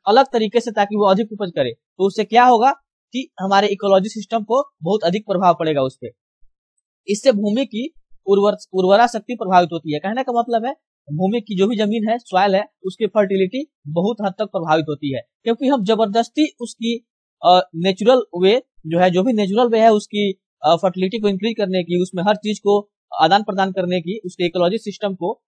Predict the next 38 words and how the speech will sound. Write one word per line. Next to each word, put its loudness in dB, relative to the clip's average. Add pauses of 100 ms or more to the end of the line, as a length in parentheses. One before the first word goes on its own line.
वो 4
हम -2
जबरदस्ती -2
एक -4 (500)
अलग 4
तरीके 2
से -6
करना -2
चाहते 0
हैं, -14 (240)
तो 2 (540)
वो 0
प्रभावित 2
करेगी -2
बहुत -2
हद -4
तक। -8 (920)
इसके -2
साथ 2
ही -2
वातावरण 4
प्रदूषित -2
होता 2
है, 2 (540)
क्योंकि -2 (300)
ये 4
जो 2
भी 2
हम 2
fertilizers 0 (120)
use -4
करते -2
हैं, -2
उनमें 0
तरह-तरह 0
के -4
बहुत 0
ही, -4